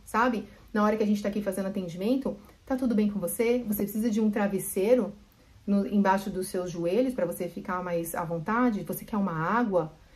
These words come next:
Gente, isso pra mim é imprescindível. A pessoa que se preocupa com o outro. De pouco adianta a,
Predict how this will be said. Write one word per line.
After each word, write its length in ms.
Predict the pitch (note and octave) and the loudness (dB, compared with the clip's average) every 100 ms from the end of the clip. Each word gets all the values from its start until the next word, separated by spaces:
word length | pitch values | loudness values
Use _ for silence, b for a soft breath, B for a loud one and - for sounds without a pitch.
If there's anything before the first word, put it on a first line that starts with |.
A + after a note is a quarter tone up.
| b b _ | b b _
Gente, 640 | G3+ G#3 A#3 A3+ - G3+ - | -4 0 0 0 -4 -10 -6
isso 400 | A3+ B3 C#4+ - | 0 2 2 -2
pra 160 | B3+ G#3+ | -2 0
mim 400 | G3 A#3+ C4 B3 - - | 2 4 4 0 -6 -6
é 80 | |
imprescindível. 880 | G3 G#3 G3+ G3+ A3+ G#3+ F3 E3 E3 | 0 0 0 -4 -2 -2 -2 -6 -4
A 100 | F3+ | -6
pessoa 380 | E3+ F#3+ - G#3+ | -6 -6 -2 -2
que 80 | G#3+ | -2
se 80 | G#3+ | -6
preocupa 320 | G3+ G3+ G#3 | -4 -4 -4
com 220 | A#3 B3 | 2 4
o 80 | G3+ | 4
outro. 320 | F3 E3 G3 B B B | 2 -4 -12 B B B
De 120 | - G#3+ | -4 2
pouco 280 | C#4+ D#4 | 4 4
adianta 680 | F4 B3 A3 A3+ C#4+ D4 G3 B B B _ | 2 2 2 4 4 2 -4 B B B _
a, 340 | G3+ G3 F#3+ | 2 4 4